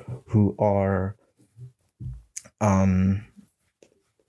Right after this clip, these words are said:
I guess, stealing from them, essentially. That is essentially what it is. The greed that is coming from these people, all the corruption and all the, and all the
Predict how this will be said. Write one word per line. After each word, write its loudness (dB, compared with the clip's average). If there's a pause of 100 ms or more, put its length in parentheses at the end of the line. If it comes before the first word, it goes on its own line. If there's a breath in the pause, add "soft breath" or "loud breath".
(760)
I 4
guess, 2
stealing 4
from 2
them, 4
essentially. 0
That 2
is 2
essentially 2
what 2
it 2
is. 2
The 2
greed 2
that 2
is 2
coming 2
from 0
these 0
people, 0
all 0
the -2
corruption 0 (440 loud breath)
and 0
all 2
the, 0 (440 soft breath)
and 0
all 0
the 0